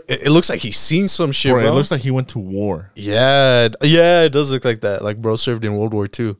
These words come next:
Speaker 1: That's exactly what it looks like, dog. It's just, I don't know, it's just so unsettling. People say that, there's a lot of people saying that this is actually a skinwalker, bro. That the kid
Speaker 2: Bro.
Speaker 1: actually died,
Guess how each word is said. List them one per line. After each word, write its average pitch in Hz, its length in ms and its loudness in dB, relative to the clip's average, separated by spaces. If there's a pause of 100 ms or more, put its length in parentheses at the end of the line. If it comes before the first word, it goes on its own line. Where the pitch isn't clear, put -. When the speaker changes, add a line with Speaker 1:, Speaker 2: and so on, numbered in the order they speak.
(500)
Speaker 1:
That's 113 200 -6
exactly 113 420 0
what 107 120 -4
it 107 80 -2
looks 104 260 -6
like, 101 160 -6
dog. 110 280 -8 (760)
It's 135 120 -2
just, 156 220 -2
I 156 120 0
don't 131 140 2
know, 139 120 4
it's 139 80 2
just 147 140 0
so 175 100 2
unsettling. 127 560 0
People 175 320 -2
say 196 160 4
that, 127 240 2 (420)
there's 156 160 -2
a 220 40 0
lot 196 160 4
of 214 60 -4
people 190 260 -6
saying 160 320 0
that 101 180 -6
this 185 180 -4
is 160 80 -4
actually 139 320 -2
a 104 40 -2
skinwalker, 110 640 -4
bro. 120 220 -4 (840)
That 123 120 -8
the 120 100 0
kid 143 180 2
Speaker 2:
Bro. 131 80 6
Speaker 1:
actually 135 300 -2
died, 123 400 2